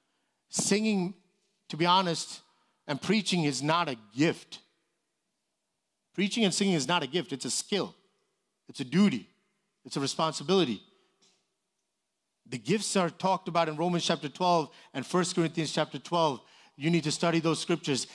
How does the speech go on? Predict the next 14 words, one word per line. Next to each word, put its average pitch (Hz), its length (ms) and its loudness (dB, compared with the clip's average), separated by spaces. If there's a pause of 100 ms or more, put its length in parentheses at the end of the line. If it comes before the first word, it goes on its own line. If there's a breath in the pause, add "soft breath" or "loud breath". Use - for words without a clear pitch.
(180 loud breath)
They're 139 80 -8
di-, 180 180 0
talking 180 280 0
about 160 300 0
the 151 160 0 (240 loud breath)
different 180 500 -2
spiritual 170 600 2
gifts 147 280 0
that 131 240 -4
God 143 260 2
has 135 140 -6
given 131 300 -2
to 120 180 -10
us. - 380 -14